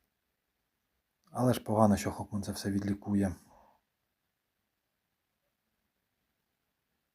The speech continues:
Ну, Джаха зник. І на тому дякую. Так, посилення ми знімати не будемо. Давайте просто проб'ємо цей таунт.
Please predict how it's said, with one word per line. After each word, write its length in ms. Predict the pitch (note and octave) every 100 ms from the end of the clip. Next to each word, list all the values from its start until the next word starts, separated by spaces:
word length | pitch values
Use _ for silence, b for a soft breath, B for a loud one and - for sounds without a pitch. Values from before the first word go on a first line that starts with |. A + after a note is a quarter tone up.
| _ _ _ _
Ну, 200 | B2 D3+
Джаха 300 | A2+ A#2 A2
зник. 360 | G2 F2 - - _ _ _ _ _ _ _ _ _ _ _ _ _ _ _ _ _ _
І 160 | C3+ G#2
на 120 | G2
тому 280 | G2 G2 F#2+
дякую. 440 | F#2+ F2+ F#2 F#2 - _ _ _ _ _ _ _ _ _ _ _ _ _ _ _ _ _ _
Так, 300 | A2 G2+ -
посилення 560 | A2 - C#3+ B2+ A2
ми 160 | A2 A2+
знімати 420 | G#2 G#2 G#2 G#2
не 100 | G#2+
будемо. 380 | B2 E3 A2+ G2
Давайте 320 | G#2 A#2+ G#2
просто 320 | G#2+ G2+ G#2+
проб'ємо 460 | - G#2 G2 G2+ F#2+
цей 140 | G2+
таунт. 460 | - B2+ G#2 F2+